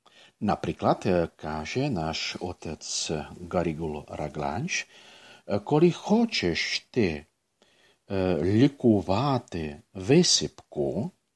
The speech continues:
ти не, не, не дивишся на кожний малий нарив,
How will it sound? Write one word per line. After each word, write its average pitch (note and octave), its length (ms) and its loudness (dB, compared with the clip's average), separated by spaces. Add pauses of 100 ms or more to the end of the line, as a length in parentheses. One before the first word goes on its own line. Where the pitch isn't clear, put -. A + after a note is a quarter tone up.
(920)
ти C3+ 140 0
не, D3+ 120 2
не, G3 320 6
не C#3 280 6
дивишся A2 1300 2
на G#2 500 2 (440)
кожний C#3 720 2
малий G2 800 0
нарив, E2 1000 -2